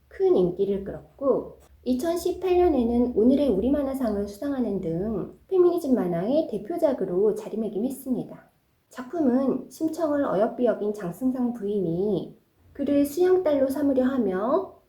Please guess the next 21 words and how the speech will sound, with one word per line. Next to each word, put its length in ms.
몽은사 580
화주승에게 540
시주할 920
공양미 400
삼백 320
석을 320
선뜻 480
내어주겠다고 720
하지만 680
심청이 840
길러준 480
아버지의 480
은혜를 340
저버릴 380
수 160
없다고 380
말하며 840
이를 400
거절하는 580
부분에 460
주목합니다. 560